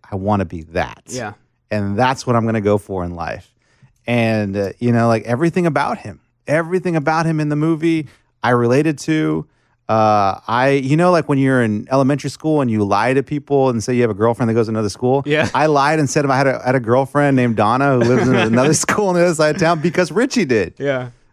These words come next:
Speaker 1: You know, like, I, that's what it was for me. I, I'm with you. Exactly the same.
Speaker 2: I think the other thing about this movie is that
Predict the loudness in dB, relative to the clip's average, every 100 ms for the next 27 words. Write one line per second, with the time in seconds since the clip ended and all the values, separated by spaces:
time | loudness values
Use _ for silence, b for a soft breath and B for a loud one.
0 | _ _ 0 2 2 2 0 -2 -4 -2
1 | 0 -2 0 0 2 2 0 -4 -2 0
2 | -2 -4 -4 -2 0 0 -2 -4 -10 -8
3 | -8 -4 -2 -2 -2 -4 -4 -8 -12 -14
4 | -14 -8 -6 -6 -4 -2 -2 -4 -4 -4
5 | -4 -6 -6 -6 -4 -4 -6 -8 -10 -6
6 | -4 -2 -4